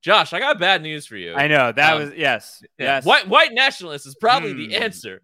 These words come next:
Speaker 1: and that's,
Speaker 2: Yeah.
Speaker 1: uh, that's a lot of money. <laughs> So,
Speaker 2: What a, what a, what a,
Speaker 1: um,
Speaker 2: what a
Speaker 1: it's the same way it
Speaker 2: tragedy.
Speaker 1: happens where
Speaker 2: Yeah.
Speaker 1: a GoFundMe can get launched, and all of a sudden it's like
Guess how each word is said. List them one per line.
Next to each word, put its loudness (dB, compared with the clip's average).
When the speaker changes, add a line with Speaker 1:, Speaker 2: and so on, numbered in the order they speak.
Speaker 1:
and -6
that's, -2
Speaker 2:
Yeah. 2
Speaker 1:
uh, -2
that's -2
a -4
lot 4
of -4
money. -2
<laughs> -20
So, 0
Speaker 2:
What -8
a, -6
what -6
a, -
what -6
a, -6
Speaker 1:
um, -14
Speaker 2:
what -4
a -6
Speaker 1:
it's -14
the -16
same -2
way -4
it -4
Speaker 2:
tragedy. -6
Speaker 1:
happens -6
where -14
Speaker 2:
Yeah. -6
Speaker 1:
a -8
GoFundMe -12
can -20
get -16
launched, -16
and -20
all -12
of -16
a -16
sudden -18
it's -20
like -16